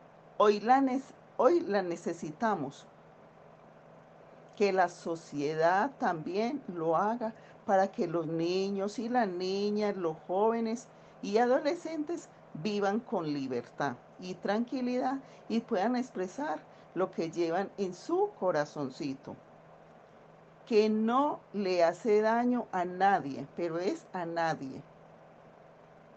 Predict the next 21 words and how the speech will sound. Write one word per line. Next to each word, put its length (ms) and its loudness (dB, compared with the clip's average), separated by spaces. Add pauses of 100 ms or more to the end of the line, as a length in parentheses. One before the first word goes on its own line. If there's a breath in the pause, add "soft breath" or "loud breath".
(1300)
Si 180 0
lo 160 6
hace 300 4
feliz 420 0
a 160 0
ellos 400 -2
mismos, 600 0 (160)
es 160 -6
porque 460 -6 (100)
esto 480 -2 (580)
que 160 0
debemos 640 -2
crear 480 -2
familias 960 -2 (520)
que 340 0
respeten 1040 -6
y 140 -8
que 320 -2
amen 380 0
la 260 0
diferencia, 1300 -4